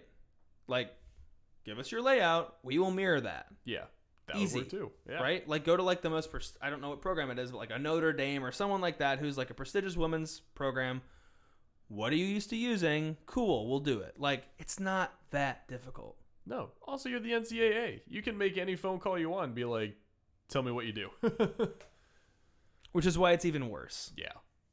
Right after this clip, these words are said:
Speaker 1: So
Speaker 2: It's not, it's not like you or me trying to call them up and be like, "Hey, <laughs> what equipment do you use to weight train for your women's basketball program?" They'd be like, "Who the fuck are you?"
Speaker 1: Exactly.
Speaker 2: <laughs> Just be like, "Hey, we're trying to make this equal." "Oh,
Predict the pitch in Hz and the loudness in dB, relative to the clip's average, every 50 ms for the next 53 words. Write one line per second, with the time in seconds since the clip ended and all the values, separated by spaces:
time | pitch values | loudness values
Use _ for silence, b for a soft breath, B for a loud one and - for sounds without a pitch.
0 | _ _ _ _ _ - - - 117 190 190 - 147 - 214 196 196 185 156 139 | _ _ _ _ _ -8 -4 0 4 4 4 4 4 2 4 6 6 6 4 4
1 | 165 175 165 151 143 151 156 151 160 147 127 120 117 - 123 117 110 107 107 110 | 4 4 4 6 4 4 2 4 2 2 2 2 2 4 4 4 4 2 2 0
2 | 113 110 107 117 117 117 117 110 107 107 104 104 - _ _ _ _ _ _ - | 0 -2 -2 -2 -2 0 0 0 0 -2 -4 -6 -12 _ _ _ _ _ _ -20
3 | _ - - - - 190 196 196 196 - 185 156 131 131 156 170 165 151 156 - | _ -20 -18 -8 -2 2 2 2 2 2 2 2 4 6 6 6 6 6 4 2
4 | 165 165 165 156 139 143 127 120 120 123 127 123 - - 113 104 110 123 143 - | 0 2 0 0 0 0 0 0 0 -2 -4 -4 -4 -4 -4 -2 -2 -2 -4 -4
5 | - - 120 110 107 107 113 - 113 107 104 104 110 120 120 113 98 - 113 120 | -4 -4 -4 -4 -4 -6 -6 -6 -6 -4 -4 -2 -4 -4 -4 -4 -6 -4 -4 -2
6 | 135 135 - 127 104 98 - 107 101 101 104 101 104 107 110 117 120 117 110 113 | -2 -2 -2 -4 -4 -4 -4 -6 -6 -4 -4 -4 -4 -4 -4 -2 0 0 0 0
7 | 113 113 - - _ _ _ _ _ - 262 302 359 269 - - - 277 262 - | -2 -4 -10 -20 _ _ _ _ _ -6 -4 -2 -2 -4 -2 0 0 0 0 0
8 | 254 254 269 302 330 196 117 - - 170 180 160 147 143 131 110 92 - 104 90 | -4 -4 -4 -4 -2 -2 -4 -2 0 0 0 2 0 0 0 0 -2 -6 -10 -10
9 | 87 - - - 147 - - - 220 202 - 233 202 - - 220 - - - 220 | -12 -12 -8 -10 -10 -8 -2 0 0 0 2 0 0 2 2 0 0 2 0 -2
10 | - - - - _ - _ _ _ - _ _ - - 135 127 143 139 139 135 | -2 -2 -8 -20 _ -20 _ _ _ -20 _ _ -16 -14 -6 -4 -2 -2 -2 0
11 | - 202 160 123 120 - - 165 156 143 135 135 135 135 135 - 127 123 113 - | 0 -2 0 0 -2 0 0 0 2 2 4 4 2 2 2 -2 -2 -2 -2 -2
12 | - - 120 127 127 - - - - - - - - | -6 -6 -6 -6 -6 -6 -8 -12 -12 -14 -8 -4 -2